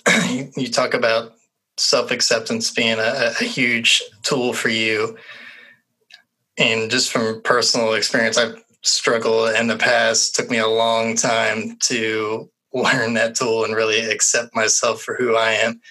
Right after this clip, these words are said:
And I wonder, how do you, if someone's reaching out to you, you know, wanting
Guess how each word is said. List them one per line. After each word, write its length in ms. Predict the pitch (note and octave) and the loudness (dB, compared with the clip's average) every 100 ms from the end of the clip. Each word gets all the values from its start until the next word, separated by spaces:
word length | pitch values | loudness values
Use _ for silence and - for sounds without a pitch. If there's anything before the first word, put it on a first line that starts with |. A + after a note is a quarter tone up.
| - - _ | -20 -20 _
And 100 | A2+ | -2
I 20 | |
wonder, 540 | A2+ A2 A2 A2 A2+ - | 0 0 2 2 0 -2
how 200 | - A#2+ | -2 0
do 80 | A#2+ | 0
you, 720 | A#2 A2+ A2+ A2+ A#2 A2+ A#2 - _ _ _ _ _ _ _ _ | -2 -2 -4 -4 -6 -6 -8 -12 _ _ _ _ _ _ _ _
if 100 | D3+ | -4
someone's 360 | - B2 A#2 A#2+ | -2 -2 -2 -2
reaching 380 | B2+ A#2+ - B2+ | -2 0 2 2
out 180 | A#2+ A#2+ | 2 0
to 140 | C3+ | 0
you, 260 | A#2+ A#2+ A#2 | 0 0 -2
you 80 | |
know, 240 | A2+ A2 A2+ | -2 -2 -4
wanting 720 | A#2+ A#2 A#2+ A#2+ A#2 A2+ A#2+ | -2 -2 -2 -4 -4 -4 -8